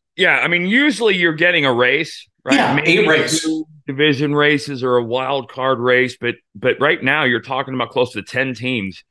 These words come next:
Speaker 1: who are honestly, literally in control of their own destiny, uh, in, in many ways, and that's, that, that's good for baseball. That's great for baseball, and, and you'll s-, like I said, you're gonna see, for you guys that are battling for playoff spots, it's a very, uh, uh,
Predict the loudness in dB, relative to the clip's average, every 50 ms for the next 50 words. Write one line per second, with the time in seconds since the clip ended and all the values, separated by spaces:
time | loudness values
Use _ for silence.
0 | _ _ _ _ _ _ _ _ 0 2 4 4 4 4 4 2 0 0 2 2
1 | 2 4 2 2 0 -2 -2 0 2 2 2 2 0 -4 _ _ _ _ _ _
2 | _ _ _ _ _ _ _ _ _ _ -4 0 2 2 4 4 4 4 4 2
3 | 2 0 -2 -6 -12 -14 -8 -4 -2 -2 0 0 0 0 -2 0 -2 -2 -2 -2
4 | -6 -12 -16 -16 -18 _ _ _ _ _ _ _ _ _ _ _ _ _ _ _
5 | _ _ -8 -4 -2 -2 0 0 -2 -2 -2 -2 -2 0 0 0 0 0 0 0
6 | 0 -2 -2 -4 -6 -6 -6 -4 -2 -2 -2 -2 -4 -6 -8 -4 -4 -4 -4 -4
7 | -4 -4 -2 -2 -2 -4 -6 -10 -6 -6 -6 -4 -6 -10 -8 -6 -6 -6 -6 -10
8 | _ -20 -20 -20 _ _ _ _ -18 -16 -8 -4 -2 -2 -2 -4 -8 -12 -14 -14
9 | -14 -14 -10 -6 -4 -4 -2 -2 -4 -4 -6 -4 -4 -4 -4 -2 -2 -2 -2 -2
10 | -4 -8 -10 -6 -4 -4 -4 -4 -4 -4 -4 -4 -2 -4 -4 -4 -4 -4 -6 -8
11 | -6 -4 -2 -2 -2 -2 -6 -8 _ _ -20 -20 _ _ _ _ _ _ _ _
12 | _ -4 -2 0 2 2 2 2 2 0 0 0 0 0 0 0 0 0 0 0
13 | 0 -2 -4 -4 -10 -12 -6 -4 -4 -4 -4 -6 -6 -4 -2 -2 -2 -2 -4 -10
14 | -14 -12 -12 -12 -6 -2 0 2 2 4 2 2 2 2 0 0 0 0 0 -2
15 | -2 -4 -4 -4 -4 -2 -2 -4 -4 -6 -6 -8 -10